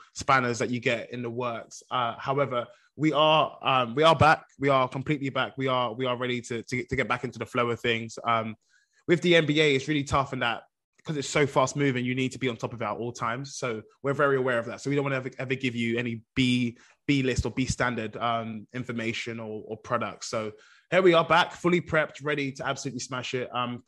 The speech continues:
become, come expectant. We've got, um, on, you'll be, you'll be hearing this on, most likely on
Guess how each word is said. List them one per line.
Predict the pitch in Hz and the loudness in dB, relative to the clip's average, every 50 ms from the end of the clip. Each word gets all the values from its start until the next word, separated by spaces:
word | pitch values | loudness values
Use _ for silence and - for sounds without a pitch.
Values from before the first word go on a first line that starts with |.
| - 135 - | -12 -8 -6
become, | 151 143 180 180 170 170 - - _ - | -2 0 2 2 2 0 -4 -10 _ -2
come | - 196 185 | 0 2 2
expectant. | - - - 165 - - - 156 160 156 - | 2 0 0 -2 0 0 0 -2 -2 -2 -2
We've | 139 147 139 - | -4 -4 -2 2
got, | 165 151 143 - - - - - - _ | 2 4 4 2 0 -8 -20 -20 -10 _
um, | - 151 147 139 135 131 135 127 - | 0 2 4 4 2 0 -4 -4 -4
on, | 143 147 147 143 143 | -2 -2 -2 -2 -2
you'll | 156 151 | -2 -2
be, | 143 156 139 - | -2 -4 -4 -4
you'll | 165 160 | -4 -2
be | 143 165 | -2 0
hearing | 135 175 190 190 175 160 160 151 | 0 2 2 2 2 0 0 0
this | 147 143 147 - - - - - | 0 -2 -2 -4 -8 -14 -10 -6
on, | 127 135 135 131 127 127 135 139 | -4 -2 -2 -2 -2 -2 -2 -2
most | 143 139 139 - | -2 -2 -2 -2
likely | 147 135 98 131 139 123 | -2 -2 -2 -2 -4 -4
on | 95 120 127 123 123 | -4 -6 -8 -8 -10